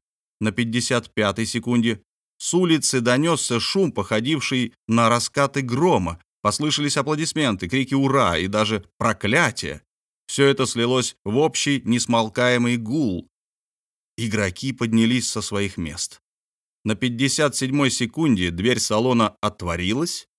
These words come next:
и маятник часов не успел ещё качнуться в шестидесятый раз, как на пороге показался Филиос Фок в сопровождении обезумевшей толпы, которая насильно ворвалась за ним в клуб.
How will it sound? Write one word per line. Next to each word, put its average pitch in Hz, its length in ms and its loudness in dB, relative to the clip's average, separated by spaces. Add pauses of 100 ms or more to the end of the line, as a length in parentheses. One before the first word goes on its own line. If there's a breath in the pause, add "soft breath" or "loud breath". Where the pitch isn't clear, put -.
(360)
и 147 100 2
маятник 143 640 0
часов - 720 -2 (200)
не 135 180 4
успел 175 360 2
ещё 143 320 0
качнуться 123 600 -2
в - 60 -8
шестидесятый 127 840 -2
раз, 135 360 0
как 107 200 -6
на 120 140 2
пороге 120 480 2
показался 113 760 0
Филиос 117 560 0
Фок 135 420 -2 (200)
в - 60 -12
сопровождении 120 840 2 (200)
обезумевшей 135 760 2
толпы, 95 580 -2 (300)
которая 113 420 2
насильно 131 800 0
ворвалась 101 500 4
за 92 160 -2
ним 95 160 0
в - 80 -8
клуб. 98 380 -6